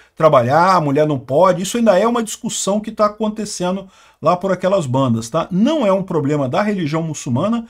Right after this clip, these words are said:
é um problema dos governos autocráticos que tem ali na região,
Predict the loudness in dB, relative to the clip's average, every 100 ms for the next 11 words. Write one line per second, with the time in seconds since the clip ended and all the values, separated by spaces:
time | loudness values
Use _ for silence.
0 | _ _ 0 0 0 -2 0 0 -2 -4
1 | -2 -2 2 4 4 0 -2 -4 -6 -4
2 | -2 -4 -6 -12 -12 -4 -2 -2 -2 -2
3 | -2 0 -2 -2